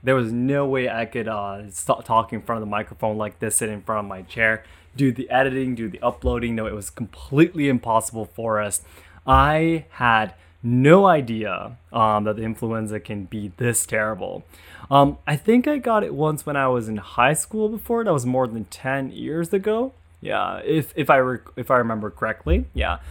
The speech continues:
But at that time, it wasn't this terrible. I was probably much younger, much more healthy, I guess.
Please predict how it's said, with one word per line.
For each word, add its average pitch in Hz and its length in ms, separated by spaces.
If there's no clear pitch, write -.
But 196 120
at 233 60
that 254 220
time, 226 280
it 170 120
wasn't 139 440
this 147 300
terrible. 202 420
I 185 180
was 120 160
probably 123 360
much 107 240
younger, 113 400
much 104 260
more 101 160
healthy, 123 400
I 90 80
guess. 107 340